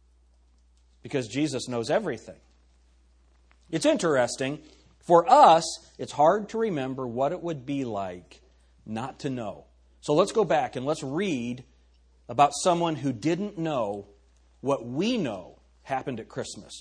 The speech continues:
Job chapter nine. Now remember what has happened. Job has been,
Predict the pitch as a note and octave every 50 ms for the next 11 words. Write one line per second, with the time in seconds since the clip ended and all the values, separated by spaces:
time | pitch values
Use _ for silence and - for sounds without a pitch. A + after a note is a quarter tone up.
0 | - G2+ G2 B2 C#3+ D3 D#3 F3 F3 D3 - - D#3+ D#3+ D#3+ D#3+ - - D3+ C#3
1 | C3 B2 A#2+ A#2 A2 G2+ F2+ F2+ F2+ F2 _ _ _ _ _ _ _ _ _ _
2 | _ _ _ _ - - _ - - - D#3 E3+ F#3+ A#3+ C#4 C#4+ C4 A#3 G#3 F#3+
3 | - G#3 F#3+ E3+ D#3 - E3 D#3+ D#3 C#3+ A#2 - F#3 G#3+ A3+ F3+ D#3+ F3+ G3+ F#3
4 | F#3 F3 - - _ - - - _ _ _ _ - E3+ E3 D#3+ D3+ C3 A#2+ G#2+
5 | F3+ F3 E3+ E3+ E3+ E3+ E3 E3 D#3+ D3